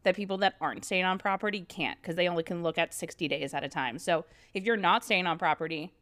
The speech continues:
again, you only get, every morning you have to <laughs> log on to make your Disney dining reservations,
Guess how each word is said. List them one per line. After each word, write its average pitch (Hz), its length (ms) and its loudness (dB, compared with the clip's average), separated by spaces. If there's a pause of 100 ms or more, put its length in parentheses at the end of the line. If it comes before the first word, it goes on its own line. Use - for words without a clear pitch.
again, 156 260 -4
you 160 180 -4
only 180 260 -2
get, 165 260 -2 (140)
every 208 260 6
morning 196 320 4
you 190 80 0
have 185 200 0
to 269 100 4
<laughs> - 20 6
log 214 220 6
on 196 140 4
to 190 60 -2
make 185 200 -2
your 165 100 0
Disney 160 280 -2
dining 151 280 -2
reservations, 147 720 -8